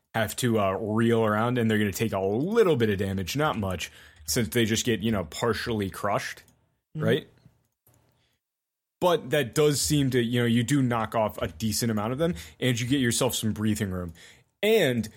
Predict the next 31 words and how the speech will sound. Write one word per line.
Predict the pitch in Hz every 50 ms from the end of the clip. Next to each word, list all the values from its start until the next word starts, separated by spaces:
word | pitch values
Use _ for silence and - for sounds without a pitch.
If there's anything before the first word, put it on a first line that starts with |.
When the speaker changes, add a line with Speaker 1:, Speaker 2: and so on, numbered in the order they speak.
| - -
Speaker 1:
this | 135 143 131
makes | - 156 160 151 - - -
the, | 139 143 135 135 131 123
uh, | 120 113 110 107 101 - - _ _ _ -
the | 120 110 143 127
bo-, | 107 90 - 139 151 - - -
the | 135 131
bonus | 123 110 - 151 170 165 135 113 - - - - - -
as | - 127 95 113
well | 151 160 156 135 120
of | - - 113 92 107
now, | 123 127 131 127 120 123 135
due | - 123 123 98 - 147 151 147
to | - - 170
these | 147 139 147 127 101 104
leeches | 110 123 120 113 143 131 104 90 92 95 87
latching | 104 104 113 110 - 123 110
onto | 107 107 117 117
this, | 156 175 185 180 - - - - - - _ _ -
this | 131 131 -
log | 123 123 123 143 160 151 139 127 117 -
is | 113 113 123 120 113 -
hooked | - - - 143 131 - - - - -
onto | 120 120 123 123 - 131
the | 117 107 90
boat | 76 92 117 156 160 -
and | 127 107
kind | - - 127 123 120
of | 113
stabilizing | - - - - 104 110 107 104 90 82 80 80 - - -
it, | - - -